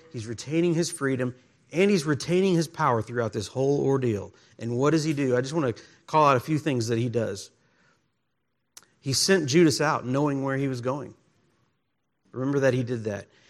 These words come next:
He went to Gethsemane knowing that Judas would know to find him there. That wasn't an accident.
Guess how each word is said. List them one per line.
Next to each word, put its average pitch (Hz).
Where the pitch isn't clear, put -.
He 160
went 160
to 147
Gethsemane 139
knowing 131
that 120
Judas 135
would 139
know 151
to 147
find 185
him 110
there. 95
That 214
wasn't 165
an 113
accident. 110